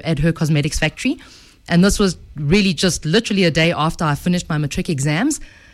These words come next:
And I went and spent the day with her, and I learned about making cosmetics, and my mind was blown away, and I absolutely fell in love,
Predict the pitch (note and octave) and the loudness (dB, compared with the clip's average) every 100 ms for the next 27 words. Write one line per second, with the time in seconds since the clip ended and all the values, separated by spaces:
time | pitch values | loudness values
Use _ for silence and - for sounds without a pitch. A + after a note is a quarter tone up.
0 | - G3 F#3+ G#3 A#3+ A3+ - A3+ A3 G3+ | -4 0 2 2 2 0 0 0 0 0
1 | A3+ B3+ G#3+ G#3 G3 G3+ F3+ G3 B3 A#3+ | 0 0 0 0 0 2 4 4 4 2
2 | G#3 G#3 F3+ G3 A3+ A3+ G3+ F#3 C4 A#3+ | 0 2 2 2 2 0 0 0 -2 -4
3 | - - E3 E3+ E3+ F3+ E3+ G#3+ G3 E3 | -6 -2 2 4 4 4 4 4 2 0
4 | - E3 F3 A3+ C4 F#3 E3 F3+ E3+ E3 | 0 2 6 6 4 2 2 0 0 0
5 | D#3+ G3 A3+ G#3 G#3 A3+ F#3+ D3+ | 0 -2 -4 -4 0 2 2 0